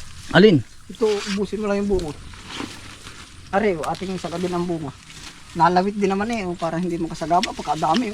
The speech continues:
Speaker 2: Ubihan mo na yung may bunga, no? Yung panghinog. Kainin mo na lang sa inyo.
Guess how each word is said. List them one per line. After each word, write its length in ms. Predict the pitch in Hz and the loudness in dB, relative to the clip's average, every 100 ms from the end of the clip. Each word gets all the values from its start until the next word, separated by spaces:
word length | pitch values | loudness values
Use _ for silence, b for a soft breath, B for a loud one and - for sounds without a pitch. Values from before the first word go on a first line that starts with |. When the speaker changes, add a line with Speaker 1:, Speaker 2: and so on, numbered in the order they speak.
| 214 | 0
Speaker 2:
Ubihan 260 | 254 240 | 8 8
mo 80 | 330 | 10
na 140 | 339 330 | 8 8
yung 80 | |
may 160 | 330 330 | 6 6
bunga, 320 | 339 330 330 | 6 6 4
no? 160 | 294 196 - - - - - - - | 2 0 -2 -16 -18 -18 -18 -12 -2
Yung 80 | 220 | 2
panghinog. 460 | 226 233 226 190 180 156 - - | 6 6 6 4 2 0 0 0
Kainin 240 | 208 214 | 0 4
mo 60 | 214 | 4
na 100 | 226 | 4
lang 80 | 220 | 4
sa 80 | 269 | 2
inyo. 240 | 220 | 2